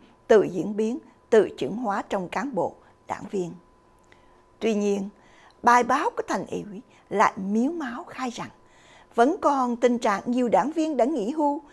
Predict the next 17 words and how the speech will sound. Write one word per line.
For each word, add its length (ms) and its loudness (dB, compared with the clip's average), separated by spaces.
cư 220 0
trú 200 -2
một 260 -6
nơi, 300 2
sinh 240 -2
hoạt 220 4
chi 160 -2
bộ 280 4
tại 200 -8
một 260 -8
nơi 140 -4
khác. 320 -6
Đảng 280 2
viên 340 -2
vắng 260 -2
sinh 200 -2
hoạt 180 0